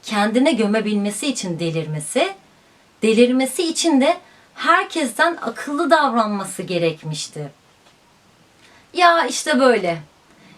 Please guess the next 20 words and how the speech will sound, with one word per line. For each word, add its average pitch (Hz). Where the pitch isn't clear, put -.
İnsanlar 311
burnumuzun 294
dibinde 214
doğuyor, 269
burnumuzun 277
dibinde 208
yaşıyor, 269
sonra 302
birdenbire 254
yoklara 226
karışıyor 214
da 151
biz 220
fark 160
etmiyoruz. 143
Bütün 403
bunları 320
fark 240
etmediğimize 196
göre 147